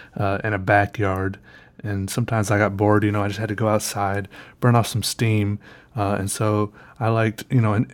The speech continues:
and a good way to burn off some steam was to repeatedly run from the front yard to the backyard.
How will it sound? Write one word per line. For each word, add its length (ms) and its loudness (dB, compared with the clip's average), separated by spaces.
and 260 0
a 80 -8
good 160 0
way 100 0
to 80 2
burn 220 0
off 100 0
some 140 -2
steam 240 -4
was 160 -2
to 140 -6
repeatedly 460 2
run 240 0
from 180 -4
the 80 -4
front 260 0
yard 360 0
to 100 -2
the 100 -2
backyard. 800 -2